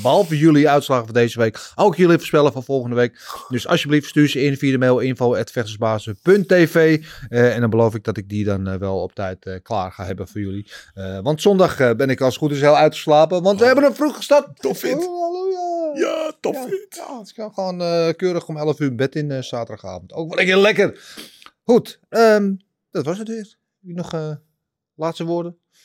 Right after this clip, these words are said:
Speaker 2: Nee, absoluut niet. Ja.
Speaker 1: Nee? Oké.
Speaker 2: Nee, want
Speaker 1: Ja.
Speaker 2: dit, dit weer... Dit, dit laten we zo aan.
Speaker 1: Blep, blep,
Speaker 2: Wordt,
Speaker 1: blep.
Speaker 2: eh, wordt, eh,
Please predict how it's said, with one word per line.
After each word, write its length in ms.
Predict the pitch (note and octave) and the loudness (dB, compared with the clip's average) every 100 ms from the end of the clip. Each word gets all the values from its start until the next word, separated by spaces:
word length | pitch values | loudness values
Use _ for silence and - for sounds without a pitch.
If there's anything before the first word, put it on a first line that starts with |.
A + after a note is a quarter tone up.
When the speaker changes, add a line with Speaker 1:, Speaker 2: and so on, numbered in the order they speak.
| _ _ _ _ | _ _ _ _
Speaker 2:
Nee, 260 | - D3 F3+ - _ _ _ _ | -12 -8 -8 -10 _ _ _ _
absoluut 360 | _ - F#2+ - | _ -18 -16 -14
niet. 220 | F3+ B3 _ | -14 -14 _
Ja. 200 | A3+ F3 - _ _ | -16 -16 -18 _ _
Speaker 1:
Nee? 240 | - G#3 B3 _ _ _ - | -12 -10 -12 _ _ _ -16
Oké. 120 | C4 | -10
Speaker 2:
Nee, 140 | G#3 F#3+ | -6 -4
want 140 | E3+ | -4
Speaker 1:
Ja. 80 | E3 | -4
Speaker 2:
dit, 320 | D#3 D#3+ D#3 | -6 -10 -6
dit 160 | D#3+ C#3 | -6 -4
weer... 320 | C#3+ C#3 - | -8 -10 -10
Dit, 300 | C#3 G2+ E2 | -10 -10 -12
dit 140 | G#2 G2 | -16 -12
laten 200 | F#2 G#2+ | -12 -12
we 60 | |
zo 140 | G#2+ G#2 | -12 -10
aan. 280 | G#2+ D#3 F3+ | -4 -2 -2
Speaker 1:
Blep, 400 | F3+ A3 B3 B3 | -2 2 2 2
blep, 120 | E3 | 0
Speaker 2:
Wordt, 160 | D3 D3 | 0 2
Speaker 1:
blep. 280 | C3+ D3 C#3+ | 2 4 2
Speaker 2:
eh, 40 | |
wordt, 280 | C3+ C#3+ - | -2 -8 -2
eh, 220 | D3 C#3 | 2 2